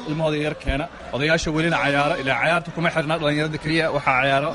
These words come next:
ciyaaro waxaa jira odayaasha isugu imaado, ciyaaro waxaa jira dhallinyarada yar yar. En, ah, maadaama ay tahay wilaay tan ugu muhiimsan, tan dhexe oo dhallinyarada dhexdhexaadka ciyaara, laakiin waxay tusaysaa, en, community-ga dhan isku xiran,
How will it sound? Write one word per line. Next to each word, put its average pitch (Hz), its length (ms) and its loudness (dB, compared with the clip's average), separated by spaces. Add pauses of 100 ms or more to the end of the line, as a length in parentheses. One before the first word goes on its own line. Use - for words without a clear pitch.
(140)
ciyaaro 143 380 2
waxaa 151 220 2
jira 143 180 -6
odayaasha 143 380 0
isugu 151 200 -6
imaado, 139 300 0
ciyaaro 131 280 2
waxaa 143 220 -4
jira 143 120 -4
dhallinyarada 147 420 -2
yar 143 180 -2
yar. 156 100 -6 (280)
En, 147 320 2 (100)
ah, 147 280 2
maadaama 156 560 2 (100)
ay 156 200 -2
tahay 156 240 2
wilaay 160 240 2
tan - 180 -4
ugu 170 180 2
muhiimsan, 160 420 0 (140)
tan 147 200 0
dhexe 147 240 0
oo 151 160 0
dhallinyarada 151 360 0
dhexdhexaadka 139 560 0
ciyaara, 139 380 2 (300)
laakiin 151 220 0
waxay 185 180 0
tusaysaa, 170 440 2 (360)
en, 143 360 0
community-ga 170 540 -2
dhan 160 200 -2
isku - 200 -4 (160)
xiran, 151 260 2